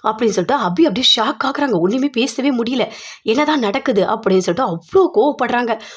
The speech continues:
ஒண்ணுமே அவங்களால பேசவே முடியல. "இங்க பாரு, நான் சொல்றத கேளு.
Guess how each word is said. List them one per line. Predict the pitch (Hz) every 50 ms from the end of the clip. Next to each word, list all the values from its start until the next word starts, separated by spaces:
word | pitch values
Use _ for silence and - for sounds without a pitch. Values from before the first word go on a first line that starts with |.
| - -
ஒண்ணுமே | - - 240 277 339 302 269 285 277
அவங்களால | 226 190 185 214 240
பேசவே | - 214 214 247 - 233 185 202
முடியல. | 233 220 190 190 202 202 185 156 - - _ _ _ _
"இங்க | - 170 190 180 156 - - -
பாரு, | 160 160 180 185 190 180 160 139 - - _ _ - - _ _ _ _
நான் | - 175 151 147 -
சொல்றத | - 147 151 160 160 160 - 170 170 175 _ -
கேளு. | 160 165 165 151 -